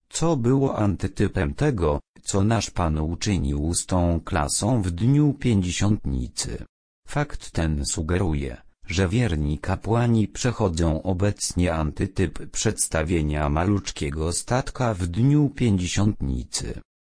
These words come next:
Od chwili napisania powyższego, z każdym rokiem po październiku tysiąc dziewięćset dwudziestego czwartego roku,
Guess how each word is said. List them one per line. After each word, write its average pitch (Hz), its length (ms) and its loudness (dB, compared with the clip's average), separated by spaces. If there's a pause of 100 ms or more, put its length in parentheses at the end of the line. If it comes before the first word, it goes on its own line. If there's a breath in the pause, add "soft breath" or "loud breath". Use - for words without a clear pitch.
(160)
Od 95 200 0
chwili 147 500 4
napisania 113 800 2
powyższego, 82 880 -2 (280)
z - 140 -6
każdym 110 560 0
rokiem 107 640 2
po 98 160 2
październiku 82 880 0
tysiąc 110 500 0
dziewięćset 95 920 0
dwudziestego 82 680 -2
czwartego 82 640 0
roku, 78 500 -4